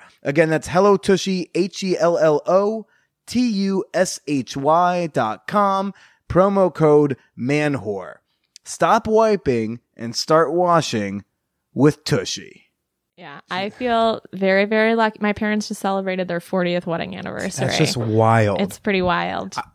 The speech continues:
Speaker 1: I was just at a, so I was just at this, like, couples only resort for the weekend down in
Speaker 2: Mm-hmm.
Speaker 1: Cancun, and, like, I met some of these couples where, like, they're in their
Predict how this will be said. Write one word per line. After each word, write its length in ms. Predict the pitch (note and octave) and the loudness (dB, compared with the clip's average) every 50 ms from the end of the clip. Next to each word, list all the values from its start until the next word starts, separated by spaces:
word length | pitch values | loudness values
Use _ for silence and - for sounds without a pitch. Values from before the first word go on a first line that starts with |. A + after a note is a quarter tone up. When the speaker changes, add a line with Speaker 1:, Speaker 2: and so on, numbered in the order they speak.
| - | -4
Speaker 1:
I 80 | - C3 | 0 2
was 100 | D3+ F3+ | 2 2
just 220 | D#3 E3+ F#3 D#3+ - | 2 2 0 2 4
at 140 | F#3 F3+ E3+ | 4 6 6
a, 300 | D#3+ D3 C#3 A#2 C3+ C3+ | 6 4 4 4 2 0
so 140 | - - | 2 4
I 40 | D3 | 4
was 80 | C#3 B2+ | 4 4
just 100 | C#3 C3 | 2 2
at 140 | C#3+ D3+ A#2+ | 0 0 0
this, 100 | B2+ A#2 | 0 -2
like, 180 | C3 B2+ - - | -2 -2 -4 -4
couples 380 | - - A#2 - B2+ A#2+ A2 | -4 -4 -4 -2 0 -2 0
only 300 | A2+ A2+ A#2 A2+ A2+ A2 | 0 0 0 0 -2 -2
resort 520 | G#2 G2 G#2+ G2+ F2+ G#2+ G#2 A2+ - - - | -2 -2 -4 -4 -2 0 0 0 0 -2 -2
for 120 | - C#3 | -2 0
the 60 | C3+ | 2
weekend 400 | C3+ C3+ C3 A#2+ C#3 C3+ C3 C3+ | 4 2 2 2 0 0 2 2
down 180 | B2 A2 G#2+ A#2 | 2 2 0 0
in 60 | F#2+ | -2
Speaker 2:
Mm-hmm. 100 | - A2+ | -2 -2
Speaker 1:
Cancun, 480 | A2+ G#2+ G2+ - - A2+ B2 D3 D#3+ D3 | -2 -2 -2 -2 0 2 2 2 2 0
and, 100 | B2+ A#2+ | -2 -2
like, 160 | A#2 A2+ - - - - - - | -2 -4 -4 -10 -20 -14 -6 -4
I 80 | C#3 | -2
met 240 | C3 B2+ D3+ F3 E3+ | 0 2 2 0 0
some 160 | - D#3+ C#3 | 0 -2 0
of 60 | C3 | 0
these 180 | B2 B2 A2+ - | 0 0 0 -2
couples 360 | - - D3+ F3 F3 C#3+ A2 A2+ | 2 2 2 2 2 -2 -2 -2
where, 80 | A#2 | -2
like, 180 | A#2 A2 G#2+ F2+ | -2 -2 -4 -4
they're 200 | - A#2 A#2 A#2+ | -2 -2 0 0
in 120 | A#2+ A#2+ | 0 0
their 240 | A#2+ A2+ A2 G#2 - | -2 -2 -4 -4 -6